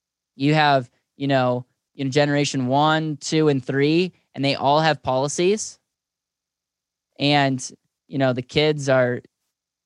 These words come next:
doing super, super well because they're compounding their money forever. And, and then the, the next generation, when, when you pass away or mature, that money gets passed down to the next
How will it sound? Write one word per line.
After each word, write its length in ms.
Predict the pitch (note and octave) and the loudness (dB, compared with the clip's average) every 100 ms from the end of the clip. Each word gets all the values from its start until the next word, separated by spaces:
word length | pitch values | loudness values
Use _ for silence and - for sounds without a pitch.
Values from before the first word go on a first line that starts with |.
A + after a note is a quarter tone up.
| _ _ _ | _ _ _
doing 260 | C#3+ C#3+ C3 | -2 -2 0
super, 680 | - D3 D3 C#3 C3 B2+ - _ _ _ _ - | 0 0 2 2 2 -2 -6 _ _ _ _ -8
super 340 | - E3+ D3+ | -2 0 0
well 220 | C3+ C3 | 2 2
because 220 | C3+ C#3 | 0 -4
they're 80 | C3 | -8
compounding 480 | B2 C3+ C3 C#3 B2+ | -4 -4 -2 -2 0
their 80 | B2 | -2
money 400 | B2 A#2+ B2 C3+ _ _ | -2 -2 -4 -8 _ _
forever. 520 | B2+ B2+ C#3 A#2+ A#2+ - _ _ _ - | -2 0 0 -2 -6 -10 _ _ _ -2
And, 320 | D3 C#3+ C3 - _ _ - | 0 0 -4 -14 _ _ -4
and 140 | D3+ | 0
then 260 | D#3 D3+ C#3 | 2 0 0
the, 220 | D3+ - _ C#3+ | 0 -2 _ -6
the 120 | D3 | 0
next 280 | D#3 F3 - | 0 0 -2
generation, 760 | E3 D3 D#3 F3+ D#3 C#3 C#3 | 0 0 0 -2 -2 -2 -2
when, 260 | C#3 C#3 - | -2 -4 -4
when 180 | C#3+ C3+ | -2 0
you 120 | C#3+ | 0
pass 300 | D3+ C#3+ - | 0 -2 -2
away 320 | C3+ D#3+ C#3+ | 0 2 2
or 120 | C3 | 0
mature, 580 | B2 B2 E3+ D#3+ C3+ C3 _ - | -4 -4 0 0 0 -4 _ -6
that 140 | C3 | -2
money 240 | C#3+ D3 C#3+ | 0 2 0
gets 180 | C3 | -2
passed 360 | - C3 C3 - | -2 -2 -2 -2
down 400 | B2 A#2+ C#3+ D#3+ | -2 0 -2 -4
to 140 | - | -8
the 120 | C#3 C3+ | -4 -2
next 440 | C3 C3 - | -2 -4 -12